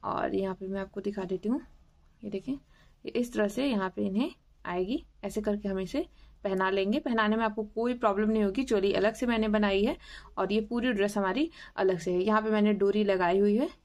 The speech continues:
ये देखिए, यहाँ अंदर से हम इस तरह से इनकी डोरी को बांध देंगे।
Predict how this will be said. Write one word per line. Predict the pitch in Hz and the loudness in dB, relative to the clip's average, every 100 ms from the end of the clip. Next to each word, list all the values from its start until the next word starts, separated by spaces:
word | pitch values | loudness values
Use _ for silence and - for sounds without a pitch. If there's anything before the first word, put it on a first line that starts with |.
| - | -6
ये | |
देखिए, | 196 190 269 | -6 -2 0
यहाँ | 226 190 202 | 0 0 -2
अंदर | 196 220 | -2 -2
से | 214 | 0
हम | 202 330 - - - - | -2 -2 -6 -20 -20 -10
इस | 208 208 | -10 -2
तरह | 202 | -2
से | 202 202 | 0 -2
इनकी | 190 262 392 - - | -2 -6 -6 -10 -2
डोरी | 196 190 190 | 0 2 0
को | 294 392 - 196 | -4 -6 -10 -4
बांध | 165 160 | -2 -2
देंगे। | 160 185 190 | -6 -6 -10